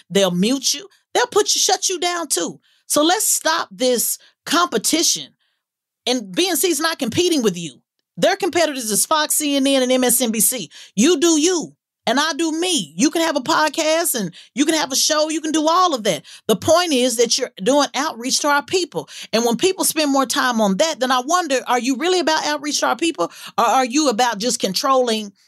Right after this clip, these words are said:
the narrative so that you have more views for your check?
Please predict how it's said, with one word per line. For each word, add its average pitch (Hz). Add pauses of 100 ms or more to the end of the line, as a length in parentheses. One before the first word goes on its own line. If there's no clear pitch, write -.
(280)
the 185
narrative 247
so 214
that 196
you 302
have 247
more 208
views 202
for 262
your 311
check? -